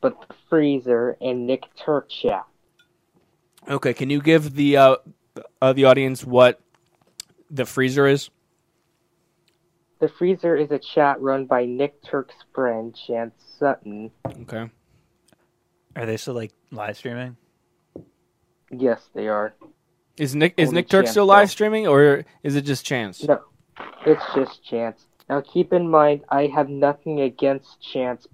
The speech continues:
Speaker 1: personally.
Speaker 2: Of course.
Speaker 1: It's just members of the community.
Speaker 2: What are they saying to you, Cr-,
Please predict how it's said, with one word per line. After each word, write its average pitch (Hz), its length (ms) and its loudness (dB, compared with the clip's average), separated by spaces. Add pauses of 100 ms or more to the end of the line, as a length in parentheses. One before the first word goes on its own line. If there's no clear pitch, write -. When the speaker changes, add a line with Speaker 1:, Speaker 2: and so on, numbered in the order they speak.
Speaker 1:
personally. 110 800 -6
Speaker 2:
Of 101 60 -12
course. 101 380 -8
Speaker 1:
It's 139 220 -8
just - 240 -4
members 131 420 -4
of 117 120 -6
the - 80 -14
community. 113 720 -10 (1300)
Speaker 2:
What 151 120 2
are 185 60 6
they 180 100 6
saying 156 340 -2
to 127 40 -2
you, 113 180 -2
Cr-, - 120 -18